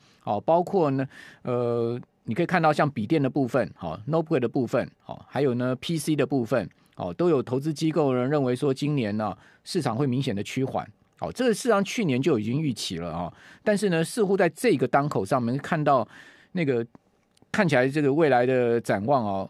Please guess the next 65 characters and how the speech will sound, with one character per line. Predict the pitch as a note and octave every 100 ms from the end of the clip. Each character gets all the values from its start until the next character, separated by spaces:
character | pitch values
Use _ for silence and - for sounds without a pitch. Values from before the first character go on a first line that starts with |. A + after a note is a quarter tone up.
| _
更 | A3 E3
加 | D#3+ D#3
稍 | - D#3+
微 | D3 C3+
比 | A2+ G2
先 | - D#3 D3+
前 | B2
的 | A#2
预 | C3+ B2+
期 | -
还 | G#2
要 | A2+
再 | A#2+
悲 | A2+ A#2+
观 | A#2 A2+
一 | A2
点 | G#2+ D#2
哈。 | - F2+
这 | F#2
个 | E3
是 | C#3+ D3+
在， | D#3+ C#3+ C3+ - _
呃， | A#2 A2
终 | D#3+ D#3+
端 | D3+ D3
的 | C#3 A2 G#2+ G2+ G2 G2+ G#2 _ _ -
这 | A2+
个 |
笔 | G2+ A2
电 | A2 D#3+ C#3
啊 | C3 C3
哈， | B2+ A2
或 | C3+ B2+
者 |
是 | B2+
说 | C#3
P | A#2+ C3
C | A#2+ C3
的 | A2
部 | B2 G#2+
分。 | G#2+ - - - - G#3+
另 | B3 A3
外 | A3 F3+
呢， | D#3 D3+
最 | -
近 | F3+ F#3 C3+
联 | A#2+ D3+
发 | D#3+ D#3
科 | D3 D#3+
股 | D3 G#2
价 | F#2 B2
下 | A#2 D#3+ A2
跌， | - D2+ E2
而 | C#3+
且 | D3 C3+
是 | C#3+
将 | - D#3+ E3
近 | E3+ C#3+
快 | E3+
要 | D3+
跌 | C3+ A2
破 | A#2 D3+ C3+
九 | - G2
百 | - G2 D2+
哈。 | F2+